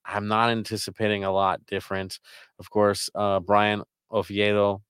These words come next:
uh, Matt Crooks, who is actually a very good player, um, came in later in the game. Anderson Julio also made an impact later on in the game. Um, and Fidel Barajas, who might all get time in this game as well. And some might break into the lineup.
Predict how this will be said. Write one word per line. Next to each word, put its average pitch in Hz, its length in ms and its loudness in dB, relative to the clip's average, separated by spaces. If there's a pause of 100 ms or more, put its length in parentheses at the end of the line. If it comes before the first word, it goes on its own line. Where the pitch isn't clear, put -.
(200)
uh, 90 420 0 (100)
Matt 101 380 0 (400)
Crooks, - 320 -2
who 98 100 -4
is 95 140 -4
actually - 300 -14
a 87 120 -14
very 90 180 -10
good 85 200 -10
player, 98 340 0 (540)
um, 90 560 0 (420)
came 127 220 4
in 113 100 2
later 110 280 6
in 110 60 2
the 107 80 0
game. 104 380 0 (320)
Anderson 104 360 -4
Julio 101 340 2
also 95 300 0
made 98 160 -4
an 90 100 -8
impact 92 400 -6
later 95 240 -4
on 92 160 -4
in 90 80 -8
the 87 80 -10
game. 90 380 -8 (520)
Um, 87 360 -4
and 87 180 -8
Fidel 90 300 -4
Barajas, 87 680 -4
who 101 80 -14
might 90 200 -6 (100)
all 95 220 2
get 92 200 -10
time 90 280 -8
in 87 100 -10
this 85 140 -12
game 90 260 -10
as 85 100 -10
well. 92 160 0
And 90 100 -4
some 107 180 0
might 101 200 2
break 98 220 0
into 104 160 -4
the 107 80 0
lineup. 135 240 2